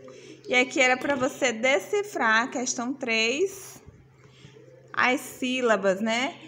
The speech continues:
Você vai riscar as sílabas e vai deixar apenas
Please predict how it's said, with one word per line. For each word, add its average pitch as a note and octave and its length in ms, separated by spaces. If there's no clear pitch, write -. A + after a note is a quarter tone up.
Você A3 240
vai G#3+ 200
riscar C4 500
as C4 80
sílabas B3+ 920
e - 80
vai A#3+ 240
deixar A#3+ 480
apenas C4 1040